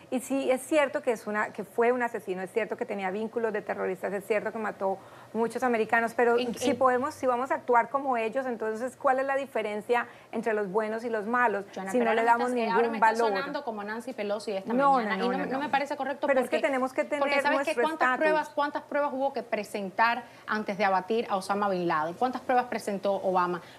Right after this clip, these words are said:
Speaker 2: Porque son terroristas, son personas que deben ser justi-, ajusticiadas de la manera correcta. Murió como vivió,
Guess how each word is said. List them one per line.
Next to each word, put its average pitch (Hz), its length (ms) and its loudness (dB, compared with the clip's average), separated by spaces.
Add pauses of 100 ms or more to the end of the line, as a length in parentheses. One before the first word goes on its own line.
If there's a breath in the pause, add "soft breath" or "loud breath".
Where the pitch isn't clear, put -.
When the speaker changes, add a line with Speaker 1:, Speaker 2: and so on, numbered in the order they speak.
Speaker 2:
Porque 240 220 0
son 277 220 0
terroristas, 214 760 0
son 247 240 -2
personas 262 580 -2
que 214 140 2
deben 240 340 2
ser - 400 -2
justi-, - 400 -4 (100)
ajusticiadas 233 720 0
de 247 60 0
la 220 100 4
manera 208 460 -2
correcta. 196 560 0 (240 loud breath)
Murió 233 560 2 (380)
como 220 240 2
vivió, 196 400 2